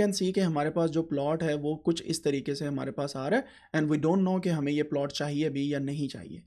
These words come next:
ठीक है। So for that reason we can see कि हमें दो या दो से ज़्यादा क्या चाहिए होती हैं, कॉलम्स चाहिए होते हैं। तो मैं यहाँ से इसको करता हूँ रिमूव और मैं एज को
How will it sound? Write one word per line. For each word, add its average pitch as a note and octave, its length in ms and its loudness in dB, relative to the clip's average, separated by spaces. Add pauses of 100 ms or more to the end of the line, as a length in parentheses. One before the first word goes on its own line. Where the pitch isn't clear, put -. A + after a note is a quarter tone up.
ठीक E3 140 2
है। B3 80 2 (340)
So F3 160 4
for D#3+ 160 2
that F#3 280 4
reason F#3+ 340 2
we F3 220 4
can G#3+ 220 2
see D3+ 160 0 (400)
कि G3+ 60 6
हमें F3 400 2 (180)
दो E3+ 180 6
या G3+ 120 4
दो D#3+ 180 0
से E3 140 0
ज़्यादा C#3+ 340 -2 (400)
क्या E3+ 140 4
चाहिए E3+ 240 2
होती D#3 280 0
हैं, A#3 100 -2 (1080)
कॉलम्स C3 360 0
चाहिए - 180 -8
होते - 220 -14
हैं। - 80 -14 (300)
तो D#3+ 60 0
मैं D#3+ 120 4
यहाँ E3+ 360 4
से E3+ 320 -2 (800)
इसको G3 360 2
करता F3 320 -4
हूँ D#3 560 -2 (300)
रिमूव D3+ 360 2 (760)
और D3+ 200 4
मैं E3 200 2 (160)
एज D#3 500 2
को C#3 260 -4